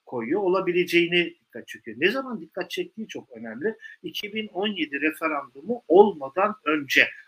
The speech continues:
aylar önce, yani Nisan'da konferans, e, referandum olacak. On, on bir Mart iki bin on yedide Venedik Komisyonu toplanıyor ve bu tehlikelere, e, dikkat çekiyor.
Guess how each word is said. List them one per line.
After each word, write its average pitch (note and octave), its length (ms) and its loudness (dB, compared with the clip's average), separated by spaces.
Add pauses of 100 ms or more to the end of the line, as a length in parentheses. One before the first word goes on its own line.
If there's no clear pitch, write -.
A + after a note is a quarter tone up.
(100)
aylar C#3 600 2
önce, B2 540 -2 (220)
yani B2+ 140 -2
Nisan'da C3+ 460 -4
konferans, C#3 540 -4
e, B2+ 260 -2 (800)
referandum C#3+ 560 -2
olacak. C3+ 380 2 (280)
On, G#3 220 8
on A3 320 4
bir E3+ 100 6
Mart B2 340 0
iki D#3 240 -4
bin D#3 160 0
on F3 220 -2
yedide B2 300 -4
Venedik C3+ 320 -6
Komisyonu C3 460 -14
toplanıyor E3+ 680 -2 (200)
ve D#3 140 4
bu A3+ 80 0
tehlikelere, E3 840 4
e, A#2 240 -2
dikkat B2+ 360 -8
çekiyor. G3+ 360 2